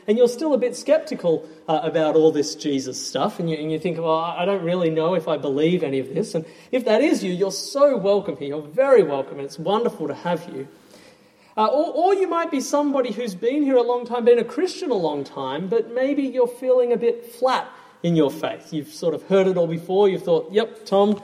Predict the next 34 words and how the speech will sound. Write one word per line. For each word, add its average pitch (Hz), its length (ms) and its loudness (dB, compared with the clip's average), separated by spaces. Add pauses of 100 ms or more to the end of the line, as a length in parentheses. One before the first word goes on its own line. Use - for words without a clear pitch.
(340)
those 190 240 2
three 202 160 4
points, 202 420 0
I 185 120 -2
know 190 200 0
it 180 80 0
all. 185 320 2
Thank 180 360 -10
you. 190 460 2
That's 170 240 -8
fine." 190 500 2 (440)
Uh, 185 220 0
but 226 180 6
you're 240 80 -2
just 311 200 -6
feeling 294 200 2
a 233 60 2
bit 185 180 0
dry 190 540 0 (160)
in 175 160 -4
your, 170 320 -2
in 175 140 -2
your 165 120 2
walk 175 360 -2
with 135 160 -6
Jesus 160 400 -2
at 127 80 -6
the 127 80 -8
moment. 120 360 -8 (1300)
If 269 120 -8
that's 415 200 0 (100)
either 277 380 2
of 170 200 4
you, 131 240 -12